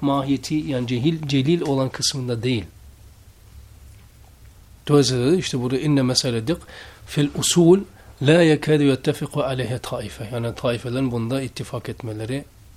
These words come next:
ha, bu bulunmaz. İz lev kâne kezâlike, böyle olsaydı, lemâ tenâze fî ba'dihe selef.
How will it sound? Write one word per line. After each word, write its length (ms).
ha, 220
bu 200
bulunmaz. 640
İz 300
lev 260
kâne 480
kezâlike, 840
böyle 180
olsaydı, 640
lemâ 340
tenâze 480
fî 220
ba'dihe 400
selef. 340